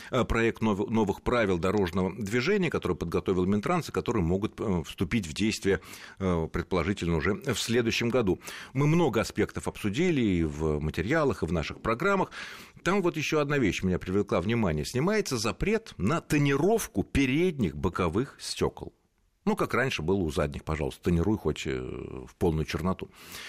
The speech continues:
Но ведь какая-то логика была в многолетнем запрете, строгом, очень строгом, э, на тонировку передних дверей. Или это все вот это запреты были абсолютно бессмысленными? Вот как бы вы оценили вот эту ситуацию?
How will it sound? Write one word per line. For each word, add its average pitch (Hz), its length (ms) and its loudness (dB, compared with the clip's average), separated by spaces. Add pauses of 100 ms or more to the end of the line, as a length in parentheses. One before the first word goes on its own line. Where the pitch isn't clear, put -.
(340)
Но 156 100 4
ведь 190 200 4
какая-то 190 580 2
логика 160 540 2
была 139 400 2
в 202 60 0
многолетнем 170 840 2
запрете, 143 560 0
строгом, 107 680 2
очень 135 260 2
строгом, 95 460 2 (300)
э, 139 180 4
на 151 140 4
тонировку 135 540 2
передних 110 480 2
дверей. 90 300 0
Или 147 280 2
это 175 180 0 (120)
все 120 180 0
вот 127 120 2
это 120 340 2
запреты 131 460 0
были 127 200 4
абсолютно 120 640 0
бессмысленными? 87 880 0
Вот 101 200 -2
как 190 180 0
бы 151 100 0
вы 120 140 4
оценили 131 360 2
вот 98 180 2
эту 92 300 -2
ситуацию? - 540 -2